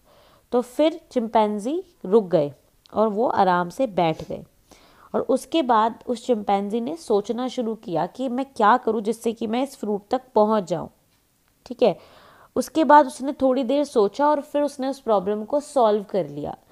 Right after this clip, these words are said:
प्रॉब्लम को सॉल्व कैसे किया? कुछ चिंपैंजी ने क्या देखा आसपास कि अच्छा,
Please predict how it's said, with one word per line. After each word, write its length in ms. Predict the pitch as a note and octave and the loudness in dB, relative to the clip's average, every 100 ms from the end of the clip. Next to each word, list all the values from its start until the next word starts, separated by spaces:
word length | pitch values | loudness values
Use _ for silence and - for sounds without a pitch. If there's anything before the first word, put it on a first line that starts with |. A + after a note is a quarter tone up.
| _ _ _ | _ _ _
प्रॉब्लम 360 | A#3 A#3 B3 B3 | 2 2 0 -2
को 120 | D4+ | -4
सॉल्व 360 | D4 A#3 A#3+ - | 0 0 0 -2
कैसे 260 | B3+ B3 B3 | -4 -2 -6
किया? 260 | - B3 C4+ _ _ _ _ _ _ _ _ _ _ | -4 -8 -8 _ _ _ _ _ _ _ _ _ _
कुछ 200 | E4 F4 | 0 0
चिंपैंजी 580 | D#4+ C4 C4 A#3+ A#3 C#4 | -4 2 2 2 0 -4
ने 140 | C4+ | -4
क्या 200 | C4+ C4 A3+ | -2 0 0
देखा 300 | G#3 A#3 B3+ | -2 -2 -2
आसपास 580 | G#3 G3+ - A3 B3 - | -2 -2 0 0 0 -4
कि 140 | C4 | -2
अच्छा, 500 | - G#3+ - G#3 | -2 -4 0 2